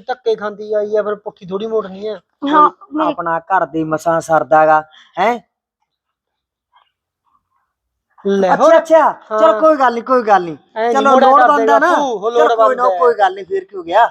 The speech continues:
Speaker 1: ਹਾਂ।
Speaker 3: ਜੇ ਲੋੜ ਬਣਦਾ ਹੈ, ਤਾਂ ਕੋਈ ਗੱਲ ਨੀ।
Speaker 1: ਕੋਈ ਗੱਲ ਨੀ,
Speaker 3: ਹਾਂ।
Speaker 1: ਤਾਂ ਹੀ ਤਾਂ ਮੈਂ ਤੈਨੂੰ ਕਹਿ ਰਿਹਾ, ਹੈਂ?
Speaker 3: ਠੀਕ ਹੈ, ਠੀਕ ਹੈ।
Speaker 2: ਹੋਰ ਬਾਪੂ ਜੀ, ਮੈਨੂੰ ਤਾਂ ਨਾ ਬਹੁਤ ਜ਼ਿਆਦਾ ਲੋੜ ਆ
Speaker 3: ਚੱਲ, ਕੋਈ
Speaker 2: ਕਮਰੇ
Speaker 3: ਗੱਲ
Speaker 2: ਦੀ।
Speaker 3: ਨੀ, ਠੀਕ ਹੈ।
Speaker 1: ਆ ਜਾ, ਆਪਾਂ ਦਿਖਾ ਦਿੰਦੇ ਕਮਰਾ,
Speaker 3: ਹਾਂ।
Speaker 1: ਆ ਜਾਓ ਜੀ।
Speaker 3: ਚੱਲ, ਦਿਖਾ ਦੇ ਤੂੰ ਕਮਰਾ, ਮੈਂ ਜਾ
Speaker 1: ਆ
Speaker 3: ਕੇ ਆਉਣਾ
Speaker 1: ਜਾਓ।
Speaker 3: ਥੋੜ੍ਹਾ ਜਿਹਾ।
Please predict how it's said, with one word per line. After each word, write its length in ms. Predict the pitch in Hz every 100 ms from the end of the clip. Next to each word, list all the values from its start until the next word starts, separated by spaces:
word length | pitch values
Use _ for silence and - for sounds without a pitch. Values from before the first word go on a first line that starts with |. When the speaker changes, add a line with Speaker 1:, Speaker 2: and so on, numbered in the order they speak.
| -
Speaker 1:
ਹਾਂ। 240 | 196 190 180
Speaker 3:
ਜੇ 100 | 202
ਲੋੜ 240 | 208 208
ਬਣਦਾ 280 | 208 208 208
ਹੈ, 100 | 214 208 _ _
ਤਾਂ 80 | 170
ਕੋਈ 220 | - 185 165
ਗੱਲ 140 | 147
ਨੀ। 80 | 131 _ _ -
Speaker 1:
ਕੋਈ 180 | 208 208
ਗੱਲ 180 | 190 185
ਨੀ, 60 |
Speaker 3:
ਹਾਂ। 120 | 208 254
Speaker 1:
ਤਾਂ 80 |
ਹੀ 80 | 214
ਤਾਂ 100 | 220
ਮੈਂ 120 | 220
ਤੈਨੂੰ 160 | 202 202
ਕਹਿ 180 | 180 170
ਰਿਹਾ, 220 | 208 196 - -
ਹੈਂ? 160 | 226 294
Speaker 3:
ਠੀਕ 240 | 233 269
ਹੈ, 80 | 262
ਠੀਕ 200 | 208 180
ਹੈ। 60 | 165
Speaker 2:
ਹੋਰ 200 | 302 294
ਬਾਪੂ 260 | 285 269 254
ਜੀ, 80 |
ਮੈਨੂੰ 180 | 294 277
ਤਾਂ 80 | 262
ਨਾ 80 | 294
ਬਹੁਤ 440 | 254 240 226 254
ਜ਼ਿਆਦਾ 340 | 226 254 233 240
ਲੋੜ 280 | 233 233
ਆ 60 | 202
Speaker 3:
ਚੱਲ, 100 | -
ਕੋਈ 80 | 240
Speaker 2:
ਕਮਰੇ 200 | 311 302
Speaker 3:
ਗੱਲ 100 | 269
Speaker 2:
ਦੀ। 60 |
Speaker 3:
ਨੀ, 60 | 254 - _
ਠੀਕ 180 | - 294
ਹੈ। 40 | 247 - _ _
Speaker 1:
ਆ 80 | 226
ਜਾ, 40 | 247
ਆਪਾਂ 140 | 262
ਦਿਖਾ 220 | 226 269
ਦਿੰਦੇ 180 | 269 247
ਕਮਰਾ, 320 | 233 226 240
Speaker 3:
ਹਾਂ। 60 | 247
Speaker 1:
ਆ 100 | 240
ਜਾਓ 120 | 254
ਜੀ। 100 | 254
Speaker 3:
ਚੱਲ, 200 | 262 277
ਦਿਖਾ 260 | 285 311 311
ਦੇ 100 | 302
ਤੂੰ 120 | 285
ਕਮਰਾ, 220 | 262 233
ਮੈਂ 140 | 240
ਜਾ 120 | 262 247
Speaker 1:
ਆ 40 |
Speaker 3:
ਕੇ 40 | 240
ਆਉਣਾ 100 | 247
Speaker 1:
ਜਾਓ। 100 | 214
Speaker 3:
ਥੋੜ੍ਹਾ 180 | 233
ਜਿਹਾ। 100 | 247